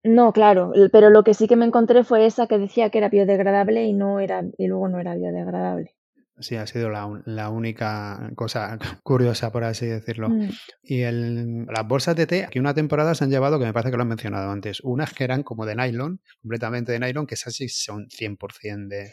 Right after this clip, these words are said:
Speaker 2: de
Speaker 1: Sí,
Speaker 2: plástico,
Speaker 1: las
Speaker 2: entiendo,
Speaker 1: tengo.
Speaker 2: ¿verdad? Que son como unas piramidales que se pusieron de moda como un té,
Speaker 1: <laughs>
Speaker 2: digamos, de gama
Speaker 1: Las tengo aquí. <laughs>
Speaker 2: Ese, ese justo.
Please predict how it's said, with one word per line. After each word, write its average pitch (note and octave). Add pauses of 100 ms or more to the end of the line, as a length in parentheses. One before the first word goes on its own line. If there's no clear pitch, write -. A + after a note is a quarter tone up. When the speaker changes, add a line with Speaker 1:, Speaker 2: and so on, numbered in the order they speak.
Speaker 2:
de A2+
Speaker 1:
Sí, -
Speaker 2:
plástico, D3+
Speaker 1:
las A#3
Speaker 2:
entiendo, C4+
Speaker 1:
tengo. F3
Speaker 2:
¿verdad? D3
Que B2+
son B2+
como B2+
unas C3
piramidales A#2
que A2
se G#2+
pusieron B2
de B2+
moda C#3
como C3
un D3
té, C3+
Speaker 1:
<laughs> -
Speaker 2:
digamos, A#2+
de A2+
gama A#2
Speaker 1:
Las D4
tengo F4
aquí. D4 (300)
<laughs> D4+
Speaker 2:
Ese, G3
ese F3
justo. C#3+